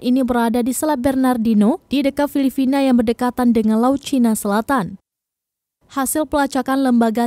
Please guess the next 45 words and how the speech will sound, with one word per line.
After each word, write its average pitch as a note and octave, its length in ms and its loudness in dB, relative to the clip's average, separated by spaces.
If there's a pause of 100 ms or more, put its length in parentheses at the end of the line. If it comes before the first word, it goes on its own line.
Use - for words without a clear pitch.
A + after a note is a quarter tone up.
think C4+ 320 -2
tank B3+ 160 0
Cina C#4+ 400 -2
yang F#3+ 160 -2
berbasis A3 560 0
di A#3+ 80 0
Beijing, A3 560 2
S B3 240 -2
C C4 160 -2
S A#3+ 240 -4
P A#3+ 160 0
I, A3 320 -2
menyebutkan G#3 640 2
kapal A3+ 320 0
induk B3 400 0
U D#4+ 80 2
S C#4+ 160 -2
S - 240 -4
Ronald B3+ 320 2
Reagan B3 400 2
dan A#3+ 160 2
kapal D4 400 0
penyerangan C4 640 0
yang A#3+ 160 4
menyertainya, B3 960 2
yang C#4 160 0
mencakup D#4 480 -2
kapal C#4+ 320 0
perusak C#4 480 -2
peluru C4 240 4
kendali D4+ 560 2
dan C#4 240 0
kapal C#4+ 400 -2
penjelajah C4+ 560 0
peluru B3 320 2
kendali, A3+ 560 0
berangkat G3+ 400 0
dari A#3+ 240 0
Singapura A3+ 560 0
pada G#3+ 400 0
dua D#4 160 2
puluh C#4+ 240 0
lima B3 160 4
Juli A3+ 480 2
menuju G#3 320 2